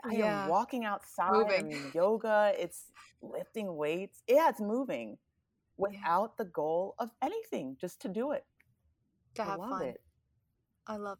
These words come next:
Speaker 2: that. Yeah, that's amazing. Well, I can definitely agree with just not feeling like you're in a, um, I'm in a closet right now <laughs> chatting with you and, like, you know, stretching your legs, moving your arms, wiggling, dancing, I think is just so, so important. So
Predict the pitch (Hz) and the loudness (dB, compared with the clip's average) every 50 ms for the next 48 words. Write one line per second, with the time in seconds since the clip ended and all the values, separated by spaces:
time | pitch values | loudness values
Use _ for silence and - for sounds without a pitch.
0 | _ - - 196 202 - - _ 202 196 196 190 185 185 _ - 202 196 - - | _ -20 -18 -18 -18 -20 -20 _ -14 -12 -12 -12 -12 -14 _ -18 -18 -16 -16 -16
1 | 196 196 190 190 185 185 196 208 220 202 202 208 208 208 208 208 208 202 - _ | -16 -14 -14 -14 -16 -18 -18 -18 -18 -18 -18 -12 -6 0 0 0 0 0 -4 _
2 | _ - - - - - _ - 190 - - 190 196 202 - - 202 190 185 175 | _ -20 -20 -20 -20 -14 _ -8 -8 -6 -4 -4 -2 -4 -4 -4 -8 -8 -8 -6
3 | - - 170 165 160 165 - - - _ _ - - 185 - - - _ _ _ | -6 -6 -6 -4 -4 -6 -6 -8 -10 _ _ -12 -10 -8 -8 -8 -10 _ _ _
4 | _ _ - - - - - - - - - - - _ _ - 190 180 - - | _ _ -20 -20 -20 -20 -20 -20 -20 -20 -20 -20 -20 _ _ -8 -6 -6 -6 -6
5 | - 180 180 175 175 170 170 170 175 175 170 - 180 180 180 180 175 170 185 190 | -8 -10 -10 -10 -10 -12 -14 -14 -14 -14 -14 -12 -12 -12 -12 -12 -12 -12 -12 -12
6 | - - _ _ _ _ _ - 185 185 196 190 190 185 190 202 202 196 185 _ | -12 -14 _ _ _ _ _ -18 -16 -14 -14 -14 -14 -16 -18 -20 -20 -20 -20 _
7 | _ _ _ _ _ _ _ - - 202 190 190 185 - 190 - - - - - | _ _ _ _ _ _ _ -18 -14 -14 -14 -14 -14 -18 -18 -14 -10 -10 -10 -10
8 | - - - - 196 196 196 196 196 196 190 196 - - - - 208 214 220 - | -10 -14 -14 -16 -16 -16 -16 -16 -16 -14 -16 -16 -16 -14 -12 -8 -6 -6 -4 -4
9 | 220 202 - - - - - 202 190 185 180 185 185 180 - 233 240 233 - - | -6 -6 -8 -14 -16 -12 -8 -6 -6 -4 -4 -6 -6 -4 -2 -2 -2 -4 -6 -8
10 | - 285 277 214 196 202 190 - - 294 311 302 - 311 285 262 240 220 208 196 | -4 -2 0 0 0 -2 -2 0 4 4 4 6 4 0 -2 0 0 2 2 2
11 | 190 208 196 185 202 214 240 269 269 262 269 247 233 220 202 180 185 175 165 180 | 2 0 0 -6 -6 -4 -4 -4 -2 -4 -4 -6 -4 -4 -2 0 0 0 -2 -6
12 | - 214 240 247 226 - 196 180 165 170 170 175 - 208 208 214 196 - - 196 | -4 -2 0 0 0 0 -2 -4 -4 -6 -10 -8 -6 -4 -4 -4 -6 -6 -10 -10
13 | 190 190 190 - - 190 180 185 185 175 175 185 180 - - - - 175 175 175 | -10 -10 -12 -12 -12 -12 -12 -10 -12 -12 -12 -12 -12 -12 -10 -8 -6 -6 -6 -6
14 | 175 175 - - - - - - - - 69 - - - - - - - - _ | -6 -8 -10 -12 -12 -12 -10 -8 -6 -6 -8 -8 -10 -16 -16 -14 -12 -12 -12 _
15 | - - - - - - 185 185 | -16 -16 -16 -14 -14 -14 -14 -16